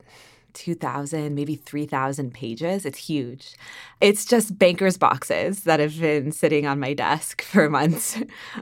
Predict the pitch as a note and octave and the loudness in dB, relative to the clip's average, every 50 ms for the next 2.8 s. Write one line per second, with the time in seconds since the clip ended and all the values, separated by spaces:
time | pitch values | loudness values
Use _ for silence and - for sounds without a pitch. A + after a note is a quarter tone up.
0 | - _ _ _ _ - F3 E3+ E3 E3 D#3+ D#3+ D#3 D#3 D3+ D3+ - - - - | -16 _ _ _ _ 4 6 8 8 8 8 6 4 4 2 0 -2 -2 2 4
1 | E3+ D#3+ D#3 D3 D3 C#3+ - - F3 F#3 F#3+ A3 F#3 G#3+ G#3 - D#3+ D#3 D#3 D#3 | 6 6 8 6 6 4 4 4 6 8 8 8 6 4 2 4 2 2 2 2
2 | E3+ D#3+ D#3+ D#3 D#3 D#3 - E3+ E3 E3 E3 D#3+ - - - - | 0 0 2 2 0 0 0 0 0 0 0 -2 -4 -8 -14 -14